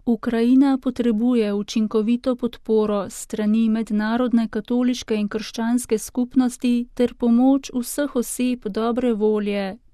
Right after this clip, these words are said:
Prosimo vas, da v multimedijskem kontekstu, polnem propagande, informacije pretehtate na kritičen način.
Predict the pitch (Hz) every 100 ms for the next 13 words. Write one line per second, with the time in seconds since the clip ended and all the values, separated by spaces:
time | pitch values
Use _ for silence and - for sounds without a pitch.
0 | - - 247 269 285 247 214 214 208 202
1 | - 208 208 202 208 220 233 - 214 226
2 | 233 254 - 220 208 214 208 226 226 -
3 | - 233 233 - 220 226 254 262 247 -
4 | 269 269 208 202 208 208 226 226 240 -
5 | 220 220 214 214 214 226 - 269 254 247
6 | 285 262 233 226 - 247 - 240 240 247
7 | 247 240 220 208 214 220 208 208 208 208
8 | 220 214 202 208